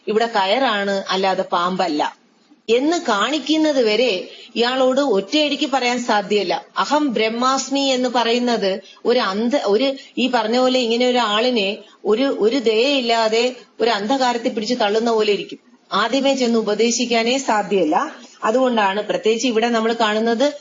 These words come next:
ഒരു ശിഷ്യനെ ഒരു ഗു-, ആ, ഗുരു ഉപദേശിക്കുമ്പോ ഒരു കുട്ടിയെയാണ് ഉപദേശിക്കുന്നത്, ഒരു സ്കൂളിൽ പഠിക്കുന്ന കുട്ടിയെ.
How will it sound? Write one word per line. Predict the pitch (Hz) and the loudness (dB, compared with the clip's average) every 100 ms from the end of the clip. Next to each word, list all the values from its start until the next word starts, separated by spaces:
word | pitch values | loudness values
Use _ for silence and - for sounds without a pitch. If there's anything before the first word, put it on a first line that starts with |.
| - - | -14 -2
ഒരു | 208 | 0
ശിഷ്യനെ | 226 220 - 233 226 240 - - | 0 -2 0 0 0 -2 -6 -2
ഒരു | 220 | 0
ഗു-, | 202 208 208 | 2 2 4
ആ, | 185 175 | 4 2
ഗുരു | 185 202 | 2 2
ഉപദേശിക്കുമ്പോ | 233 208 220 226 233 220 214 | 2 2 2 0 -2 0 0
ഒരു | 208 | 0
കുട്ടിയെയാണ് | 214 202 240 240 220 | -2 -2 -2 0 0
ഉപദേശിക്കുന്നത്, | 220 196 202 226 - 208 202 202 220 220 - - | 0 0 0 0 0 -2 0 0 -2 -4 -10 -4
ഒരു | 214 | -4
സ്കൂളിൽ | - 208 220 | 0 2 2
പഠിക്കുന്ന | 220 196 196 202 | 0 0 0 0
കുട്ടിയെ. | 196 190 190 | -2 -2 -2